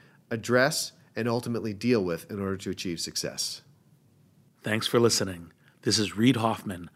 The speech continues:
Speaker 2: partner at Greylock Partners and host of the podcast Masters of Scale and co-host of this podcast. To get this podcast every week, subscribe to the Gray Matter podcast on iTunes or wherever you prefer to listen to podcasts.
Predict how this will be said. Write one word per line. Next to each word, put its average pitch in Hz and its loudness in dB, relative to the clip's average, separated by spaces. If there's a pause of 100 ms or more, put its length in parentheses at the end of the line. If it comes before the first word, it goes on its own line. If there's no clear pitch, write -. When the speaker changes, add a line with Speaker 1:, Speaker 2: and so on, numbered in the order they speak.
(140)
Speaker 2:
partner 127 4
at 117 -2
Greylock 117 4
Partners 98 -4 (200)
and 104 -6
host - 2
of 127 0
the 110 -4
podcast 104 -4 (300)
Masters 107 -2
of 110 2
Scale 98 -2 (280)
and 104 -8
co-host 123 -2 (200)
of 107 -6
this 113 2
podcast. - -8 (800)
To 120 -2
get 160 2
this 208 2
podcast 151 0
every 110 2
week, 98 -4 (220)
subscribe 127 0
to 117 -10
the 107 -2
Gray 120 2
Matter 151 2
podcast 110 0 (260)
on 107 -4
iTunes 104 -2 (280)
or 107 -2
wherever 123 6
you 123 2
prefer 135 2
to 131 2
listen 120 0
to 113 -4
podcasts. - -6